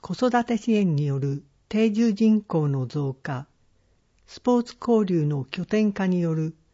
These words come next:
交流人口の拡大を重点的に推進します。この予算と国の経済対策関連予算を活用した平成二十八年度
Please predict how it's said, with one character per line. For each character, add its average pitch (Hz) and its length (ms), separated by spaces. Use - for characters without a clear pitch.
交 226 260
流 233 180
人 220 280
口 165 220
の 143 140
拡 170 300
大 170 340
を 160 140
重 180 260
点 214 280
的 196 260
に 180 160
推 175 240
進 147 260
し - 160
ま 123 160
す。 - 160
こ 170 140
の 208 140
予 220 140
算 156 300
と 135 340
国 190 300
の 170 280
経 220 260
済 208 240
対 202 260
策 202 320
関 208 300
連 202 200
予 208 120
算 151 400
を 135 140
活 160 320
用 175 220
し - 140
た 147 280
平 226 240
成 226 240
二 226 200
十 170 200
八 - 380
年 170 300
度 131 200